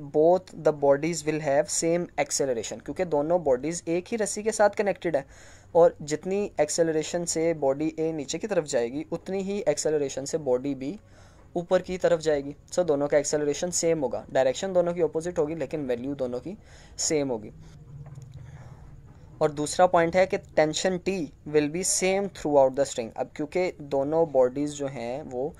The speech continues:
रस्सी के साथ लटकाई हुई हैं हमने, तो जाहिर सी बात है रस्सी के अंदर टेंशन प्रोड्यूस होगा, लेकिन इस साइड का और इस साइड का टेंशन दोनों आपस में बराबर होंगे, क्योंकि रस्सी जो है वो हमारे पास एक ही है, तो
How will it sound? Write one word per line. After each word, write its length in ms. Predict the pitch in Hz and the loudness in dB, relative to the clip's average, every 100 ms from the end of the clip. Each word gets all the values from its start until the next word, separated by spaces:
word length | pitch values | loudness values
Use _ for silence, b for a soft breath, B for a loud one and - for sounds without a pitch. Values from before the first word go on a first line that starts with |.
| B B B - | B B B 0
रस्सी 300 | 131 - 151 | 0 0 -4
के 80 | |
साथ 320 | 160 - 139 151 | 0 2 2 2
लटकाई 380 | 139 - 131 156 | -4 0 0 0
हुई 100 | 147 | -4
हैं 80 | |
हमने, 240 | 131 117 139 | -4 -4 -4
तो 140 | 151 | -4
जाहिर 200 | 139 120 | 0 0
सी 120 | - 147 | 0 0
बात 200 | 131 151 | 0 2
है 60 | |
रस्सी 240 | 135 - 143 | 0 -2 -4
के 80 | |
अंदर 160 | 147 147 | -2 0
टेंशन 360 | 147 135 - 160 | 0 -2 -4 -4
प्रोड्यूस 440 | 156 151 151 147 | 0 0 -2 -4
होगा, 200 | 120 - - B B B | -8 -8 -12 B B B
लेकिन 300 | 139 143 175 - - 170 | -4 -2 -4 -4 -10 -4
इस 120 | 175 | 0
साइड 340 | - 180 175 | 4 4 4
का 160 | 170 170 | 6 6
और 300 | 156 156 156 147 | 6 0 0 -4
इस 80 | |
साइड 260 | - 151 143 | 2 2 2
का 80 | 147 | 0
टेंशन 420 | 139 127 - 147 | 0 -4 -4 -2
दोनों 260 | 135 143 151 | 0 0 2
आपस 320 | 135 123 - - | 2 2 0 -2
में 140 | 160 | 0
बराबर 340 | 147 135 131 156 | 4 4 4 0
होंगे, 220 | 147 151 | -2 -4
क्योंकि 280 | 147 143 175 | -6 -4 -2
रस्सी 340 | 139 - 170 | 0 -2 -4
जो 120 | 170 151 | 0 2
है 60 | |
वो 120 | 143 | 2
हमारे 240 | 165 139 127 | 0 0 2
पास 280 | 160 175 - | 2 2 0
एक 240 | 165 175 175 | 0 0 0
ही 160 | 196 196 | -4 -2
है, 180 | 160 - B B B B B | -4 -6 B B B B B
तो 240 | 156 175 | 2 2